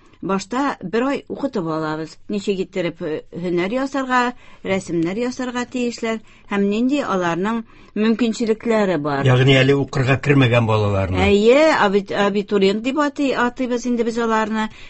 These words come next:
Speaker 1: Һәм аларны укытабыз, аларга юнәлеш бирәбез, нинди иттереп, э, рәсем ясарга, аларга җиңел була. Ә,
Speaker 2: Безгә телефоннан элемтәгә чыгалар. Әйдәгез, сүзне тыңлаучыбызга бирик.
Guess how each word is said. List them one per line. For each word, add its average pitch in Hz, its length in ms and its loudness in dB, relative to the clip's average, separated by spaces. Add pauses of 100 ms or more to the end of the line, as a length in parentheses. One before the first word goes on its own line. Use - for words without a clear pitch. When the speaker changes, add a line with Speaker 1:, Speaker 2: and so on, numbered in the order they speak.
Speaker 1:
Һәм 285 220 0
аларны 233 400 4
укытабыз, 202 720 -4
аларга 196 540 0 (180)
юнәлеш 240 580 2
бирәбез, 185 460 -2
нинди 220 400 2
иттереп, 208 560 -4 (220)
э, 170 360 0
рәсем 190 360 2
ясарга, 143 500 -4
аларга 170 460 -4
җиңел 170 260 -2
була. 135 400 -6 (1200)
Ә, 160 440 -2 (1400)
Speaker 2:
Безгә 127 520 0
телефоннан 131 540 0
элемтәгә 120 480 0
чыгалар. 127 320 0
Әйдәгез, 139 560 2
сүзне 120 560 -4
тыңлаучыбызга 113 640 -4
бирик. 113 280 -2